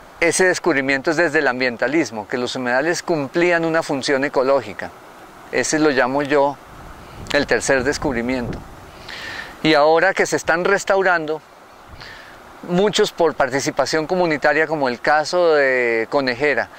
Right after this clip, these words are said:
otros con mucha intervención de obras gigantescas para poder separar aguas negras de aguas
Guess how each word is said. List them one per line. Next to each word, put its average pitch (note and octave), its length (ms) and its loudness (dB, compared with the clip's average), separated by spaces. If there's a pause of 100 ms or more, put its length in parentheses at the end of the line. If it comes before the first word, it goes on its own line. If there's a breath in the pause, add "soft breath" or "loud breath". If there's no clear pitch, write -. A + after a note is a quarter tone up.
(200 loud breath)
otros E3 680 2
con C#3+ 240 0
mucha F3 400 0
intervención D#3 1000 2
de D3+ 460 2
obras D#3 400 2
gigantescas C#3 680 -2
para B2+ 200 2
poder B2 260 2
separar C#3 480 2
aguas D#3+ 260 0
negras E3+ 480 2
de A#2+ 300 0
aguas C#3 560 0